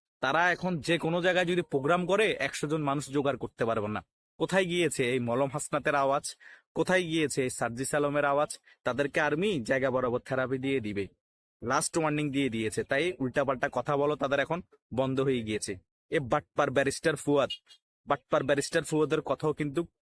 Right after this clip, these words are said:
কমে গিয়েছে, কারণ আর্মি লাস্ট ওয়ার্নিং দিয়ে দিয়েছে। এমন কোমড়া চেঙ্গিত দিয়ে পাছা লাল করে ফেলবে নেক্সট টাইম উল্টাপাল্টা আর্মিকে নিয়ে কথা বললে,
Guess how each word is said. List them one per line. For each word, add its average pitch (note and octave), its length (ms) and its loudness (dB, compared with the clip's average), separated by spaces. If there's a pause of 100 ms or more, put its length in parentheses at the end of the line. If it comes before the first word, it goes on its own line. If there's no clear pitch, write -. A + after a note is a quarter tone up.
(360)
কমে C#3+ 240 2
গিয়েছে, A2 380 -2
কারণ E3 280 0 (280)
আর্মি C3+ 260 -2
লাস্ট C3 360 0
ওয়ার্নিং C#3 300 0
দিয়ে B2 200 -2
দিয়েছে। G#2 340 -6 (460)
এমন G#3 320 2 (100)
কোমড়া F3 320 2
চেঙ্গিত F#3 380 0
দিয়ে F3 220 0
পাছা C#3+ 300 0
লাল D#3 200 2
করে C3+ 220 0
ফেলবে D3+ 300 0
নেক্সট B2+ 280 -2
টাইম D3 140 0
উল্টাপাল্টা C#3 460 0
আর্মিকে B2 320 -4
নিয়ে C3+ 160 -2
কথা C3 260 -2
বললে, A#2+ 300 -2